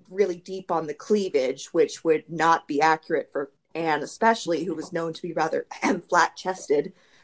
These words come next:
instead she's showing off her lovely shoulders. And so again, it makes sense for the character. Bold, brilliant green. Could be reference to her being a jade, which was, like, a, a thing you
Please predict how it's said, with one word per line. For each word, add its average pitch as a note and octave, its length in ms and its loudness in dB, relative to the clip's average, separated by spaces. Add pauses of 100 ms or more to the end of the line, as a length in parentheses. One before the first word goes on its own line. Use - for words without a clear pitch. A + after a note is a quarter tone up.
instead F3 520 2
she's F3 200 -8
showing E3+ 400 0
off D#3+ 300 0
her F3 100 -2
lovely D#3+ 300 0
shoulders. D#3 600 2
And C#3 120 -8 (300)
so F3 220 2
again, F#3+ 280 4
it F3+ 60 -4
makes F#3+ 160 -4
sense G3 220 -6
for - 80 -20
the - 80 -12
character. - 640 -6
Bold, F#3 420 4
brilliant E3 480 2
green. E3 520 -4 (600)
Could - 140 2
be A#3 100 2
reference G#3+ 380 4
to F#3 80 -10
her F#3 180 4
being F3 240 -2
a D3+ 100 -2
jade, F#3+ 640 6 (140)
which F3 200 -4
was, D#3+ 300 -2
like, - 220 -8
a, - 120 -10 (360)
a - 40 -16
thing E3+ 320 -2
you D3 200 -10